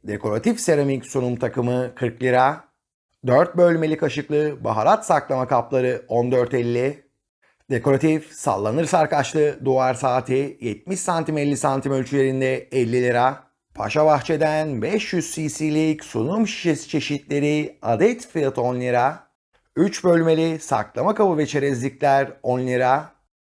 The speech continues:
Metal ayaklı dört çekmeceli takı dolabı yirmi altı santime yirmi üç santim ölçülerinde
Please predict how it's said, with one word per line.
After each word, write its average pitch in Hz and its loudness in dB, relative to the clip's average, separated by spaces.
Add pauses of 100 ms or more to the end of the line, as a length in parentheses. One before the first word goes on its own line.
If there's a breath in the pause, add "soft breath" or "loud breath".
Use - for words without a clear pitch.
(180)
Metal 120 2
ayaklı 147 2
dört 208 2
çekmeceli 160 0
takı 147 -4
dolabı 143 0
yirmi 110 -2
altı 107 -2
santime 185 -2
yirmi 170 0
üç 165 -6
santim 156 -2
ölçülerinde 147 0